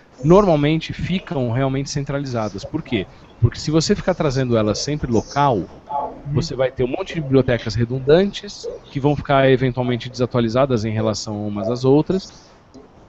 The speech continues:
E aí não é negócio pra quem trabalha numa empresa grande, né? Se você falar pra mim, "Porra, tem mais quatro, cinco caras fazendo três D aqui", vocês têm que puxar de um servidor, é o, é o mais certo,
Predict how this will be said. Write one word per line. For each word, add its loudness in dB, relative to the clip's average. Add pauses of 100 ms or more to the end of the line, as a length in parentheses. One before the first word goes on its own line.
(340)
E 4
aí 6
não 0
é 0
negócio 0
pra -10
quem -10
trabalha -2
numa -4
empresa -6
grande, 0 (300)
né? -6 (280)
Se -20
você -8
falar -4
pra 0
mim, -2
"Porra, 4
tem -2
mais 0
quatro, 2
cinco -8
caras -2
fazendo -12 (240)
três -2
D -4
aqui", -2 (440)
vocês -2
têm 4
que -6
puxar 4
de 0
um 2
servidor, 4
é 2
o, -2 (300)
é -8
o -8
mais -2
certo, -2